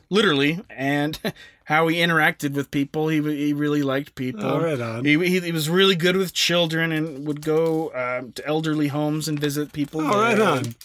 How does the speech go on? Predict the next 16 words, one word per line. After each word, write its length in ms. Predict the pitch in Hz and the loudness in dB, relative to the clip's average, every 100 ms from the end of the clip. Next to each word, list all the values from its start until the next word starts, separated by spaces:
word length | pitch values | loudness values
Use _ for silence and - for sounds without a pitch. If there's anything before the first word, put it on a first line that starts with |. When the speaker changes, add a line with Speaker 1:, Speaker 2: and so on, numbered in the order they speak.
| - _ _ - _ _ _ _ _ | -20 _ _ -20 _ _ _ _ _
Speaker 1:
In, 380 | - 165 196 180 - _ _ _ | -4 -2 0 -4 -8 _ _ _
but, 180 | 143 156 160 | -10 -8 -6
uh, 140 | 160 | -2
actually, 320 | 165 180 180 170 | 0 2 2 2
in 160 | 185 | 2
New 160 | 202 196 | 4 2
Zealand, 460 | 143 165 208 214 - | 0 0 0 0 -4
sheep 400 | - 220 233 - | -2 2 0 0
outnumber 480 | 180 180 170 180 151 | -2 0 0 -2 -2
people, 400 | - 180 - 131 | -4 -8 -4 -4
like, 160 | 127 - | -4 -6
ten-to-one. 760 | - 165 156 127 135 127 110 - 165 | -8 -4 -4 -4 -4 -6 -8 -10 -4
Speaker 2:
Oh, 160 | 160 | 0
wow. 400 | 131 151 123 92 _ - | 2 2 2 -2 _ -10
<laughs> 80 | 160 - - _ - - - _ _ - | -10 -10 -18 _ -20 -20 -20 _ _ -10
Speaker 1:
Uh, 220 | 131 131 | -6 -6